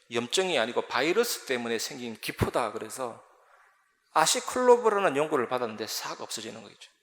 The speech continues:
그래서 제가 그 소식을 어떻게 알고 그 주간에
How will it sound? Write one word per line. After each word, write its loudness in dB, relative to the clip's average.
그래서 0
제가 12
그 12
소식을 6
어떻게 4
알고 2
그 0
주간에 2